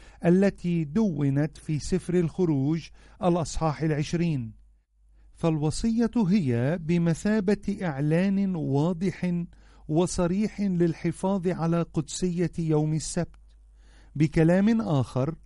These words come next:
يجب ألا يعمل اليهود أو يقوموا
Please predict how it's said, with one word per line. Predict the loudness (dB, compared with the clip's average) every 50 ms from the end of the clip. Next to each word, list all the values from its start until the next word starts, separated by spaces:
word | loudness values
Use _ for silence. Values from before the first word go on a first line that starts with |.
| -20 -20 -20 -20 -20 -10 -2
يجب | 2 4 4 4 4 0 0 0 -2
ألا | -2 0 2 4 4 4 4 4 4
يعمل | 2 2 4 4 2 2 2 2 2 4 4 2
اليهود | 2 2 2 2 2 2 2 0 0 0 0
أو | 0 0 0 0 0
يقوموا | 0 0 0 -2 0 0 0 0 2 2 0 0 0 0 -2 -4